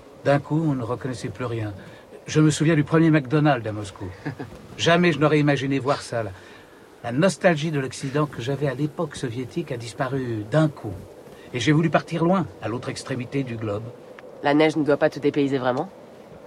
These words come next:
Speaker 1: L'hiver est long en Sibérie, c'est vrai, mais ça n'a rien à voir avec ici.
Speaker 2: Et les distances immenses ?
Speaker 1: Ici,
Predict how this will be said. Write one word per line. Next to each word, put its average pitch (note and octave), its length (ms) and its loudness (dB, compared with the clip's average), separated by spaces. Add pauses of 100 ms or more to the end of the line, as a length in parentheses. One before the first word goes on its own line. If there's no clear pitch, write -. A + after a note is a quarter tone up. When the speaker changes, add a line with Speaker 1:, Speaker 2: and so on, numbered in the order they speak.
(220)
Speaker 1:
L'hiver A#2 340 -2
est C3 100 2
long C#3+ 180 8
en B2 40 2
Sibérie, B2 540 -2
c'est C3 160 -4
vrai, D3+ 220 2
mais A#2+ 180 -2
ça A2+ 160 -6
n'a G#2+ 100 0
rien A2+ 200 -4
à A2+ 80 0
voir A#2 180 0
avec G2+ 280 -6
ici. C3+ 260 -8 (360)
Speaker 2:
Et C#3 60 -6
les C#3+ 80 2
distances C3 480 -6
immenses ? C3 560 -4 (560)
Speaker 1:
Ici, A#2+ 400 -6